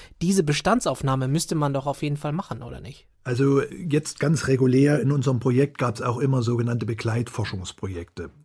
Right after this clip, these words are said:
Speaker 2: wo solche Themen angeschaut wurden. Was jetzt wir erleben, ist natürlich so ein bisschen, ich will das jetzt nicht Wildwuchs nennen, aber dass vollkommen unvorbereitet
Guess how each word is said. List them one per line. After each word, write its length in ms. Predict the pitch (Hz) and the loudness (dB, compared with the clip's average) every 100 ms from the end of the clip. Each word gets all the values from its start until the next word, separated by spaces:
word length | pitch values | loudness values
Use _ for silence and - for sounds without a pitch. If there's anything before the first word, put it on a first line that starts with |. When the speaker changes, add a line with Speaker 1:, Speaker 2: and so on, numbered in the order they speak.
| - | -8
Speaker 2:
wo 180 | 117 107 | -4 -2
solche 380 | 117 127 127 | -2 -2 -2
Themen 580 | 107 - 120 127 127 120 | -2 0 0 0 0 -2
angeschaut 720 | - 120 117 110 95 95 - | -2 -2 -2 -4 -6 -10 -12
wurden. 380 | 90 82 78 71 _ _ _ _ _ - | -14 -14 -16 -20 _ _ _ _ _ -6
Was 220 | 120 - | -6 -2
jetzt 560 | 135 160 - - - - | -2 -2 -2 -8 -8 -6
wir 140 | 135 | -4
erleben, 480 | 123 120 131 165 160 | -2 -2 0 0 -2
ist 180 | 131 - | -4 -6
natürlich 540 | 139 139 139 139 120 | -6 -4 -4 -2 -4
so 80 | - | -4
ein 120 | 117 | -4
bisschen, 580 | 147 147 - 139 139 117 - _ _ _ | -4 -4 -2 -2 -2 -4 -10 _ _ _
ich 120 | - | -4
will 100 | 135 | 0
das 160 | 139 120 | 0 0
jetzt 220 | 135 - | -2 -2
nicht 300 | 131 110 - | -6 -6 -8
Wildwuchs 800 | 123 117 147 156 117 107 104 - | -6 -2 0 0 -2 -4 -4 -4
nennen, 320 | 110 104 104 - | -4 -2 -4 -4
aber 380 | 120 131 131 120 | -4 -2 -4 -6
dass 300 | 131 - - | -8 -8 -12
vollkommen 380 | - 160 170 147 | -2 0 2 0
unvorbereitet 840 | 175 180 151 147 135 135 135 135 | 2 2 2 0 -2 -2 -4 -6